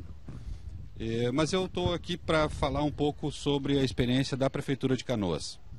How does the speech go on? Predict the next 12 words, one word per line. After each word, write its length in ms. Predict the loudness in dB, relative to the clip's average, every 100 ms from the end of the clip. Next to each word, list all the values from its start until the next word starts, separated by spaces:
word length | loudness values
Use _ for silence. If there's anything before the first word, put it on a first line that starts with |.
| -12
né? 320 | -6 -4 -6 -8 -14 -14 -14 -16 -8
Eh, 920 | -2 0 2 2 2 4 4 2 0 -4 -14 -16 -16 -16 -12
em 40 | -2
Canoas, 1080 | 0 2 4 2 0 -6 -10 -10 -10 -10 -6
eh, 300 | -2 0 -2 -6 -14
se 240 | -10 -8 -6
desenvolvem 480 | 0 2 2 0
muitas 880 | -2 -4 0 4 4 2 0 0 -2
atividades, 1000 | -6 -6 -4 -2 2 2 2 0 -4 -8 -16 -18 -18 -16 -16 -16 -6
eh, 420 | -2 0 0 -2
de 120 | -2
participação, 720 | 2 2 0 -2 0 2 0